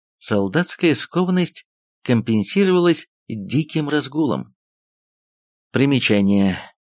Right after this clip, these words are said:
Так досуги великих князей, братьев Александра и Николая Павловича и Константина и Михаила резко контрастировали – с мундирной стянутостью их официального поведения.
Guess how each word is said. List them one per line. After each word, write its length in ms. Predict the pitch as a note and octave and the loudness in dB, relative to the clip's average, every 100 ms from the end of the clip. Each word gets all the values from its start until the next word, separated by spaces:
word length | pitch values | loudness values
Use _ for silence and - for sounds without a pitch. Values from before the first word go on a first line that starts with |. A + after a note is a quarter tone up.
| _ _ | _ _
Так 300 | E3 F#3+ E3 | -2 0 0
досуги 540 | C3+ C#3 - B2+ D3+ D#3 | 2 2 2 -4 -2 0
великих 500 | A2+ G#2 B2+ B2 - | 2 2 0 -2 -2
князей, 580 | F#2+ F2+ E2 F2 A2+ | 0 0 0 2 2
братьев 600 | A#2+ - D#2+ A2 G2+ E2+ - | 0 -2 -2 0 0 -2 -4
Александра 720 | G#2 F#2 E2+ - E2+ G2+ F2+ E2+ | -2 -2 -2 -2 2 2 2 0
и 80 | |
Николая 540 | E2 D#2 D#2+ F2+ F2 E2 | 0 -4 -2 0 0 -2
Павловича 640 | - A2+ D#3 D3+ D3 D3 | -4 -2 0 0 0 0
и 60 | A#2+ | 0
Константина 840 | G#2+ G2 - E2 F2 G2 F2+ E2+ | 0 0 0 -2 0 0 0 0
и 20 | |
Михаила 600 | D#2 D#2 - D#3 F#3+ F3+ - _ _ _ _ | -2 -4 -2 0 2 0 -4 _ _ _ _
резко 500 | - B2 F#3 - E3+ | -2 2 0 0 -6
контрастировали – 1200 | D#3+ - D3+ C#3 C3 - - A2 G2+ G2+ G2+ G2 _ _ _ | -4 -4 -4 -2 -2 -4 0 2 4 4 4 0 _ _ _
с 160 | - - | -12 -4
мундирной 840 | G#2+ G#2 G2+ F#2+ F#3 F3+ E3+ E3+ C#3 | 0 2 2 2 2 2 0 -2 -4
стянутостью 1000 | - - D#3 D3 C3+ B2 - B2 A2+ - _ | -8 -4 -2 -2 -4 -4 -2 0 0 -2 _
их 340 | - C#3 A#2 - | -2 0 0 -4
официального 720 | - G#2+ G#2+ - G2+ G2 F#2 F2+ | -8 -4 -4 0 2 2 2 0
поведения. 680 | F2 D2 A#1+ G1+ G1+ - | -2 -4 -4 -8 -8 -16